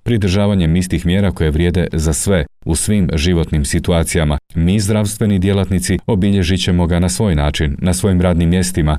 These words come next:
na prvim linijama obrane od epidemije, čuvajući svaki život kao da je naš najbliži, isto kako su i oni nekad čuvali nas. Hvala im do vječnosti, stoji u objavi Hubola. Sjednica Kluba zastupnika H D Z-a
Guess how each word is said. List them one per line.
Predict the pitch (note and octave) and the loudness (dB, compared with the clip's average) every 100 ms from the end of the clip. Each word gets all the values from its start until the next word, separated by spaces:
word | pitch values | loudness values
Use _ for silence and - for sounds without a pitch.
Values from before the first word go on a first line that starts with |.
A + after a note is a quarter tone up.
| - | -4
na | A#2+ A#2+ | -4 0
prvim | C3 A#2+ G#2 - | 0 2 0 0
linijama | F2+ G#2 G#2 F2+ F2+ | 0 2 2 2 2
obrane | F#2 F#2 E2+ | 2 2 2
od | E2 D#2+ | 2 0
epidemije, | D#2 E2 F#2+ G#2+ F2 - - | 0 0 0 2 0 -4 -6
čuvajući | C3 B2 G2+ F2 A#2+ | -2 0 2 0 0
svaki | - A#2 A#2 F#2 | 0 -2 0 0
život | F2 A2 F#2+ | 0 0 -2
kao | - F2+ D#2+ | 0 0 2
da | D#2 | 2
je | D#2 | 2
naš | F#2 F#2 - | 2 0 -2
najbliži, | E2+ F#2 D2 D#2+ - D2+ - - | 0 2 0 0 0 -4 -4 -6
isto | A#2+ - | -4 -2
kako | G2+ G2 - | -2 -2 -2
su | - E2 | 0 2
i | E2+ | 2
oni | F#2 G2+ | 2 2
nekad | D#2+ E2 F2+ | 0 0 -4
čuvali | - E2 D#2+ E2+ | -2 0 2 2
nas. | E2 D2 - - - | 0 -2 -6 -10 -2
Hvala | G2+ F#2+ | 0 2
im | F2+ | 2
do | D#2 | 2
vječnosti, | D#2+ G2 G#2 A2 G2 - F2 | 2 0 0 -2 -2 -2 -2
stoji | - - A2+ G#2+ - | -2 -2 0 0 0
u | G#2 | 0
objavi | D#2+ D#2+ E2 | 2 0 0
Hubola. | - F2 C#2 C#2+ C2+ - _ - - F2+ | 0 0 0 -2 -2 -8 _ -20 -8 -4
Sjednica | - A2 G#2+ - G2+ F#2 | 0 2 2 0 0 0
Kluba | A2 F#2+ | 0 2
zastupnika | E2+ F#2 F2+ F#2 E2+ D2+ | 2 0 0 0 0 0
H | D#2 F2 | 0 0
D | D#2+ | 0
Z-a | D2+ G#2 B2+ | 0 0 0